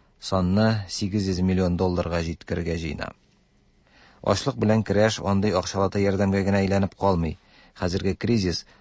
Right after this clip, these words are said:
авыл хуҗалыгын үстерү, аны файдалы итү өчен зур бер этәргеч булырга тиеш дигән таләпләр дә яңгырый.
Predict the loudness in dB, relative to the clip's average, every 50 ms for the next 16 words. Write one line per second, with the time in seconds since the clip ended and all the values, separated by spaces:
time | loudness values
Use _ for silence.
0 | _ _ -2 0 2 2 0 0 0 2 2 4 4 4 2 2 0 0 -2 -2
1 | -4 -2 0 0 0 -2 -4 _ _ _ _ -6 -2 0 2 4 4 4 2 0
2 | -2 -4 -2 0 2 2 2 2 2 0 -2 -4 -4 -4 -4 -4 -4 -6 -2 0
3 | 0 0 0 -2 -4 -2 -2 -2 0 0 -2 -2 -4 -6 -2 -2 0 0 0 -2
4 | -2 -2 -2 -2 -2 -2 -2 -4 -4 -6 -6 -6 -6 -6 -4 -2 -2 -2 -2 -2
5 | -4 -4 -4 -4 -8 -6 -4 -2 -2 -2 -2 -2 -4 -4 -4 -4 -6 -8